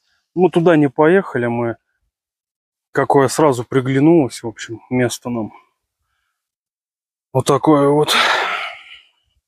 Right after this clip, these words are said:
Сюда и приехали. Сейчас, наверное, туда закину удочку и туда.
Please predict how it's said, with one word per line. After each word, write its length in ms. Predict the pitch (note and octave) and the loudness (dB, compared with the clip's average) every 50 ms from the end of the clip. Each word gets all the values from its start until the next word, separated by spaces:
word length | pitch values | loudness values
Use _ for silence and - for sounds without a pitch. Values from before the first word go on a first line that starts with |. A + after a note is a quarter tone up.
| _ _ _ _ _ _ _ _ _ _ _ _ _ _ _ _ _ _ _ - | _ _ _ _ _ _ _ _ _ _ _ _ _ _ _ _ _ _ _ -6
Сюда 520 | - - - C#3 C3+ D#3 D#3+ D3+ - _ _ _ _ _ _ _ _ _ _ _ _ _ _ _ _ _ _ _ _ _ _ _ _ _ _ _ - | -4 -2 -2 2 2 2 2 2 -2 _ _ _ _ _ _ _ _ _ _ _ _ _ _ _ _ _ _ _ _ _ _ _ _ _ _ _ -2
и 80 | C#3+ | -2
приехали. 760 | B2+ - C#3+ C#3 C3+ B2+ B2 A#2 - - - A#2+ A2+ G#2+ - - _ _ _ _ _ _ _ _ _ _ _ _ _ _ _ _ _ _ _ | 0 2 4 4 6 6 4 2 0 -2 -6 -6 -6 -6 -8 -14 _ _ _ _ _ _ _ _ _ _ _ _ _ _ _ _ _ _ _
Сейчас, 360 | - - - E3+ D3 - - | -4 2 2 2 2 2 2
наверное, 540 | C#3+ C3+ C3 C3 C3 B2+ B2+ B2 A#2 G#2+ - - _ _ _ _ _ _ _ _ _ _ _ _ _ _ _ _ _ _ _ _ _ _ _ _ _ _ _ _ - | 2 2 4 4 2 2 2 0 0 -2 -4 -10 _ _ _ _ _ _ _ _ _ _ _ _ _ _ _ _ _ _ _ _ _ _ _ _ _ _ _ _ -4
туда 280 | C3+ C3 C3+ E3 F3 | -2 2 4 4 4
закину 680 | E3 D3+ D3+ C#3+ - - D#3 C#3+ C#3 C3+ B2+ A#2 - _ _ - | 6 4 2 2 2 2 2 2 2 2 0 -4 -8 _ _ -12
удочку 540 | C3+ B2+ A#2+ B2 A#2 - - - C3 A#2+ - - _ _ _ _ _ _ _ _ _ _ _ _ _ _ _ _ _ _ - | -12 -10 -8 -8 -10 -10 -10 -10 -12 -12 -12 -14 _ _ _ _ _ _ _ _ _ _ _ _ _ _ _ _ _ _ 0
и 80 | F#3 C#3 | 0 0
туда. 460 | - - B2 A2+ A#2+ A2 G#2+ - | 2 0 2 2 2 2 2 -2